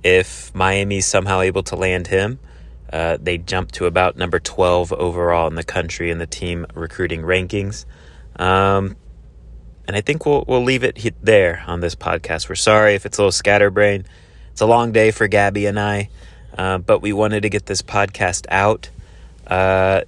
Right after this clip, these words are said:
do wanna say this will probably be our l-, last podcast of the week. Uh, Gabby's going on a much-deserved and earned vacation, uh, so hopefully he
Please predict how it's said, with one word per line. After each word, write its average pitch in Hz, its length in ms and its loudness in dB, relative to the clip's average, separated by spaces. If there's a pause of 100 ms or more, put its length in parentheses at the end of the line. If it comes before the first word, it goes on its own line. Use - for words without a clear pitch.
do 123 140 2
wanna 131 160 6
say 127 380 4
this 113 200 -2
will 113 80 -4
probably 107 240 2
be 104 160 0
our 101 140 2
l-, 95 180 -4 (720)
last 90 260 0
podcast 95 460 -2
of 90 100 -6
the 90 80 -2
week. 117 320 -2 (540)
Uh, 85 240 -8 (100)
Gabby's 95 400 0
going 98 260 0
on 95 160 0
a 90 280 -2
much-deserved 95 1500 -2 (180)
and 92 240 -6
earned 104 460 2 (340)
vacation, 123 760 2 (480)
uh, 92 460 2
so 87 220 -4
hopefully 95 480 -4
he 92 540 -8